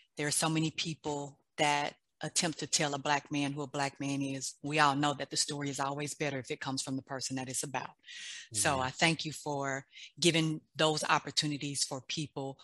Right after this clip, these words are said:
Speaker 1: who might not otherwise have a voice in the same way. So we appreciate you. I wanna let everyone know that we have one last episode of Tea Time with Doctor Tarver in this June series,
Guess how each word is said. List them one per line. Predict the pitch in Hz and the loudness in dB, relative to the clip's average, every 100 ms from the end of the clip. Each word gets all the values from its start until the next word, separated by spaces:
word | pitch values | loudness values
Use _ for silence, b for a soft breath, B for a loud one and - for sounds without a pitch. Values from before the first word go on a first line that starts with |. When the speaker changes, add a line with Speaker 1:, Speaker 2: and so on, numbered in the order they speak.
| - | -8
Speaker 1:
who | 185 | 0
might | 160 156 | 6 6
not | 160 151 | 8 4
otherwise | 165 156 135 135 139 | 4 -4 -2 -2 -2
have | - 139 | -2 -2
a | 139 | -2
voice | 127 139 143 - - b b b _ | -6 -8 -4 0 2 b b b _
in | 165 139 | -2 0
the | |
same | 135 156 135 139 139 | 2 0 0 -4 -6
way. | 135 143 131 B B - | -8 -10 -12 B B -6
So | - | -2
we | 147 151 | 0 0
appreciate | 139 - 170 - 156 151 - | -2 2 4 4 4 2 2
you. | 156 170 185 _ _ _ _ _ - - | 2 0 -4 _ _ _ _ _ -20 -4
I | 156 | -2
wanna | 135 160 | 2 4
let | 165 185 | 8 8
everyone | 185 175 170 165 160 | 8 4 4 4 4
know | 156 185 | 4 4
that | 160 143 | 2 0
we | 147 | 2
have | 151 143 | 4 4
one | 151 160 | 4 4
last | 170 180 - | 6 6 4
episode | 160 - - 170 | -4 -2 -2 0
of | 165 | 0
Tea | - 180 | -2 -2
Time | - 165 156 | 2 2 2
with | |
Doctor | 147 156 170 | 2 2 0
Tarver | - 165 160 165 | -4 -2 0 0
in | 156 | 0
this | 147 | 2
June | - 160 165 170 | 2 2 2 0
series, | - 170 175 175 185 185 | 0 0 -2 -2 0 0